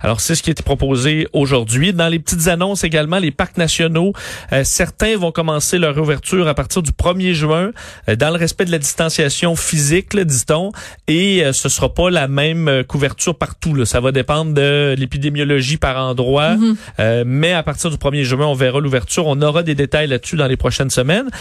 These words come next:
Speaker 1: Et questionné sur la P C U, euh, le fait qu'on voit moins de demandes que prévu de la subvention salariale, probablement parce que les gens sont confortables sur la, sur la P C U. Euh, est-ce qu'on devrait, euh, changer le plan ?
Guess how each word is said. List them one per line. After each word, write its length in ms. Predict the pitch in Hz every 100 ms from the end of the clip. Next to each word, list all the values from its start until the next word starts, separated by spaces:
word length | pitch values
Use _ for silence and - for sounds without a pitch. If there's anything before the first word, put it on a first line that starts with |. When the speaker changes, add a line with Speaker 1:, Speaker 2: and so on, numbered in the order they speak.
| -
Speaker 1:
Et 140 | - 220
questionné 380 | 196 - 175 247
sur 120 | 196
la 100 | 139
P 180 | - 226
C 280 | - 190 -
U, 260 | 180 196 - - - -
euh, 340 | 131 127 120
le 140 | 120
fait 240 | 123 - 226
qu'on 160 | 180
voit 260 | 135 147 202
moins 200 | 180 220
de 60 | 214
demandes 320 | 180 196 202
que 80 | 165
prévu 260 | 151 147
de 60 | 190
la 80 | 151
subvention 420 | - 147 143 190
salariale, 720 | 170 139 120 123 143 180 208 - - -
probablement 520 | - 190 196 180 190
parce 200 | 196 156
que 80 | -
les 160 | 165 139
gens 260 | 131 170
sont 300 | 156 135 120 - _ _ -
confortables 600 | - 165 165 147 175 175 156
sur 180 | 147
la, 260 | 135 127 123
sur 160 | 120 131
la 80 | 123
P 140 | 170
C 180 | 170 143
U. 260 | 123 175 220 - - -
Euh, 140 | 131
est-ce 120 | 139
qu'on 200 | - 170
devrait, 500 | 170 147 135 156 202
euh, 380 | 175 131 123 120
changer 580 | 113 190 180 165 165 196
le 140 | 147
plan ? 480 | - 151 156 190 220